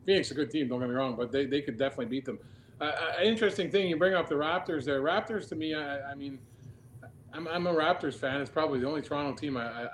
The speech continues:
I like, probably 'cause I enjoyed their, their playoff championship run so much. Uh, I, I, I find what they did this year really, really disappointing. I mean, they, they come in, they, they, they don't trade Lowry, which hopefully they got a sign and trade lined up for him or he's coming back.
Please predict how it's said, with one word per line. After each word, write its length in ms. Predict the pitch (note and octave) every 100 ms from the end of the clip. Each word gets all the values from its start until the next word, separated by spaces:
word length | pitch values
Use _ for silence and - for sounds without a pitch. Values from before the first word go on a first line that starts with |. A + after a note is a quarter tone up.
| B2+
I 20 |
like, 360 | B2 E3 D#3+ B2 A#2+ - A2+
probably 460 | C#3+ D#3 C3+ B2
'cause 200 | B2 B2+
I 100 | B2
enjoyed 320 | A#2+ A#2 C3+
their, 240 | C3 A2+ A2+
their 160 | A#2+ A2
playoff 500 | B2+ C3+ A#2+ A#2 -
championship 460 | C3 B2+ A2 B2
run 240 | B2 C3+ D3+
so 140 | B2+
much. 340 | A2+ A#2 - B2
Uh, 180 | A2+ A2+ - - - - -
I, 60 |
I, 380 | C#3 D#3+ E3+ E3
I 20 |
find 400 | F3+ G3+ G3+ G3
what 100 | F#3+
they 140 | F#3+ G#3
did 180 | G#3 E3+
this 200 | D#3+ -
year 100 | C#3+
really, 380 | C#3 F3+ D#3+
really 260 | C3+ D3 C#3
disappointing. 720 | B2 B2 A2 B2 B2+ A#2+ G#2+
I 40 | A2+
mean, 180 | B2
they, 160 | C3+ C3+ - - -
they 140 | D#3+ G3
come 280 | G3 A3 F#3+
in, 440 | D#3+ D3 D3 - - - -
they, 260 | C#3+ C#3+ C#3+
they, 420 | C#3 C#3+ C#3 C#3 - -
they 220 | D3+ C#3+
don't 320 | C3 C#3+ G#3 G#3+
trade 260 | F#3 D#3
Lowry, 480 | C3 A2+ A2+ C#3 - - - -
which 460 | - B2 - - - -
hopefully 460 | B2 D#3 F3 F#3 E3+
they 120 | D#3+
got 180 | D3+ C#3+
a 40 |
sign 300 | - D3+ E3+
and 140 | E3
trade 260 | A#2+ C#3 C3
lined 260 | B2+ B2+ B2
up 180 | B2+
for 160 | B2 C3+
him 120 | D3+
or 140 | C#3 C3+
he's 100 | B2
coming 260 | D3 C3
back. 340 | B2 C#3+ -